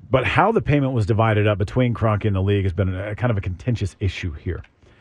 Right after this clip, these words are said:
Uh, N F L teams have already contributed a total of two hundred nineteen million dollars toward the settlement reached with the city last year.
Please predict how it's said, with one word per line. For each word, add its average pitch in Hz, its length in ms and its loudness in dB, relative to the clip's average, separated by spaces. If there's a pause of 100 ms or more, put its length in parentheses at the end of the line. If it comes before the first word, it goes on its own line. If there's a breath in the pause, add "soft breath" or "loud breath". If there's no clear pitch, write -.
(280 soft breath)
Uh, 110 100 4
N 143 180 4
F 151 80 2
L 147 80 4
teams 156 240 2
have 131 80 4
already 147 160 4
contributed 139 500 2
a 120 60 -2
total 127 240 2
of 95 80 -2
two - 100 0
hundred 151 180 2
nineteen 123 480 0
million 113 320 2
dollars 120 380 4
toward 101 220 0
the 87 40 -6
settlement 123 400 2
reached 113 220 -2
with 87 120 -12
the 87 40 -8
city 120 300 0
last 127 340 0
year. 131 300 -6